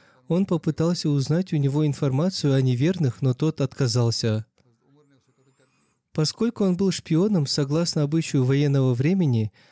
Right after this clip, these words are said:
Хазрат Умар казнил его. После этого мусульманская армия продолжила наступление. Когда племя Бану Мусталик узнало о скором прибытии мусульман и о том, что их шпион убит,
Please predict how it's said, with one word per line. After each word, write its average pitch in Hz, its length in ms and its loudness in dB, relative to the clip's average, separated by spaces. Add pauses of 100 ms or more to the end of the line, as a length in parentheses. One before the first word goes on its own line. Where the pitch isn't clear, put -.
Хазрат 165 480 -2
Умар 170 240 0
казнил 147 440 0
его. 110 520 0 (1300)
После 175 420 2
этого 175 240 0
мусульманская 147 720 0
армия 156 300 0
продолжила 131 580 0
наступление. 117 920 0 (1300)
Когда 143 340 0
племя 196 360 0
Бану 165 260 0
Мусталик 160 480 -2
узнало 151 400 0
о 143 40 0
скором 151 360 0
прибытии 139 480 0
мусульман 131 560 0
и 143 160 -2
о 139 120 0
том, 180 260 -2
что - 180 -4
их 196 160 0
шпион 151 440 0
убит, 135 380 0